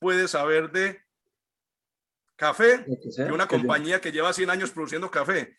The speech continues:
Speaker 1: Y lo bonito de la innovación es abrir y ser humildes de aproximar, es, "Yo te puedo acompañar en este reto", ¿cierto? Pero ¿quién eres tú? Un emprendedor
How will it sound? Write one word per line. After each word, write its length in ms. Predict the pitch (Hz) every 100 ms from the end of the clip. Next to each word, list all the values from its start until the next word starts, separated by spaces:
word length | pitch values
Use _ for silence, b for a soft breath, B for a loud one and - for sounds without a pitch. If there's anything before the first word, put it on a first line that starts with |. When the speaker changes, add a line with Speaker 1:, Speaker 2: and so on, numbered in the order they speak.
| b
Speaker 1:
Y 100 | -
lo 120 | 175
bonito 680 | 160 156 214 262 - 175 185 -
de 100 | 139
la 100 | 160
innovación 680 | 175 180 175 170 170 175 175 _ -
es 280 | 143 - -
abrir 560 | 170 170 180 185 185 -
y 100 | 123
ser 180 | 135
humildes 460 | 160 180 170 147 165
de 80 | 143
aproximar, 420 | 127 139 143 151
es, 180 | 156 - _ _
"Yo 160 | 143
te 100 | 151
puedo 240 | 160 156 156
acompañar 640 | 151 131 123 127 131 135
en 120 | 156 156
este 240 | - 151
reto", 340 | 147 120 117 107
¿cierto? 280 | 156 -
Pero 160 | 123 131
¿quién 120 | 147
eres 220 | 165 170
tú? 260 | - 160 - B -
Un 140 | 156
emprendedor 880 | 180 175 156 139 135 143 151 170